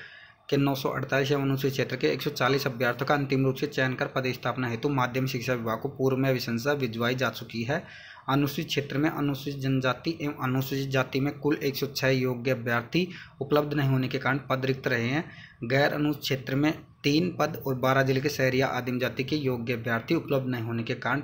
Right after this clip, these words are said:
पद रिक्त रहे हैं। प्रयोगशाला सहायक के पद पर विकलांग श्रेणी एवं प्रोविजनल अभ्यर्थियों में से पात्र पाए गए गैर अनुसूचित क्षेत्र के इकतीस अभ्यर्थियों का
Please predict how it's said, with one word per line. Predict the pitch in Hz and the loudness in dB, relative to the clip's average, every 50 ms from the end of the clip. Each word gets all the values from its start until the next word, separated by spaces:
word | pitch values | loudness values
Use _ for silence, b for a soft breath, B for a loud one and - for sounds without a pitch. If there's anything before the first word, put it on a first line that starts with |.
| - | -2
पद | - 127 120 127 | -2 -2 -2 -2
रिक्त | 127 120 117 - | -4 -4 -4 -2
रहे | 117 120 117 135 151 151 B B B B B B B B | 0 2 4 4 2 2 B B B B B B B B
हैं। | 143 151 143 - | 0 0 0 2
प्रयोगशाला | 131 135 139 135 135 165 160 160 | 2 2 4 4 4 2 2 2
सहायक | 160 - 151 147 139 - | 2 2 2 2 2 2
के | 156 156 | 2 2
पद | - 147 143 139 135 | 2 2 0 0 0
पर | - 160 151 | -2 -2 0
विकलांग | 131 131 131 - 135 131 139 139 | 0 -2 0 2 2 2 2 0
श्रेणी | 135 - 131 131 135 151 147 | -2 -2 0 2 2 2 2
एवं | 139 131 131 | 0 0 0
प्रोविजनल | 135 135 139 135 147 147 147 135 127 | 2 2 4 4 4 4 4 2 0
अभ्यर्थियों | 127 123 127 131 127 127 - 127 127 | 0 0 2 0 0 0 0 -2 -2
में | 131 | -2
से | 131 - - | -4 -4 -2
पात्र | - 139 135 135 - 147 | 0 0 0 2 0 -2
पाए | 139 - 135 131 135 127 | 2 4 4 4 4 4
गए | 131 135 135 | 4 2 2
गैर | 131 131 131 135 135 | 2 4 4 4 4
अनुसूचित | 135 135 135 131 - 135 131 | 2 0 0 -2 -2 -6 -6
क्षेत्र | - 123 117 - - 123 - | -4 -6 -6 -6 -6 -8 -4
के | - 143 160 165 - B B B B B _ _ _ _ _ _ _ _ _ _ _ _ _ _ - | 0 0 0 -2 -4 B B B B B _ _ _ _ _ _ _ _ _ _ _ _ _ _ -14
इकतीस | - - - 151 139 - - 156 151 - | -14 -10 -6 -6 -6 -4 -4 -4 -2 -2
अभ्यर्थियों | 131 117 117 120 120 117 113 113 123 120 117 | -4 -4 -2 0 0 0 0 -2 -4 -6 -2
का | - 151 165 185 | 0 0 0 0